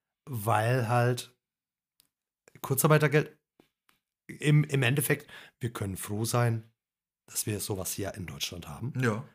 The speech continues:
Speaker 1: Dass wir da ein gewisses Auffangbecken haben. Aber für einen, jemanden in der Gastronomie,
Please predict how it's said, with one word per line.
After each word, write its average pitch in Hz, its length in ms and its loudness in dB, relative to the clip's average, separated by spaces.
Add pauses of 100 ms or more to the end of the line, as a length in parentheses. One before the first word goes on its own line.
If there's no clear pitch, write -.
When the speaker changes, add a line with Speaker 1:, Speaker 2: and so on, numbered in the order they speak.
(340)
Speaker 1:
Dass 113 200 0
wir 123 140 2
da 107 260 0
ein 104 280 -6
gewisses 120 420 0
Auffangbecken - 800 -4
haben. 104 380 -6 (880)
Aber 110 420 4
für 123 760 4
einen, 98 680 -4 (340)
jemanden 117 320 -2
in 110 100 -2
der 98 120 -4
Gastronomie, 135 840 0